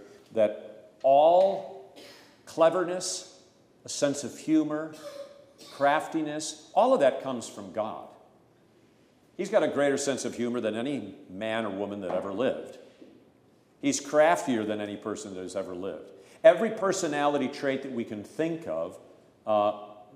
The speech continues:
finally comes from God. Now, in him, there's no sin when he is angry, when he shows wrath. Sin in us takes wonderful aspects of human personality and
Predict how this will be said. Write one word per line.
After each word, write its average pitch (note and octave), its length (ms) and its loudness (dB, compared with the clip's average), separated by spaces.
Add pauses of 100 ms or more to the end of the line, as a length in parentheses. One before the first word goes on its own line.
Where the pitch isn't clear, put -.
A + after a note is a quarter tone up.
(160)
finally E3 340 0
comes A#2+ 360 -4
from F#2 260 -12
God. G#2+ 420 0 (480)
Now, C#3+ 160 4
in C3 100 2
him, F#3 300 2
there's B2+ 200 -2
no C#3 220 2
sin A2+ 840 -2 (320)
when A#2 180 0
he A#2 120 -2
is G#2+ 140 2
angry, B2 500 4 (640)
when B2 140 -4
he B2 60 -2
shows A#2 300 0
wrath. A#2+ 600 4 (1700)
Sin E3 440 0
in B2 300 -2
us C3+ 480 2
takes D3 460 -2 (540)
wonderful A#2 840 0
aspects B2+ 580 0
of G#2 120 -6
human G#2+ 260 -4
personality G2 960 -4
and F2+ 240 -10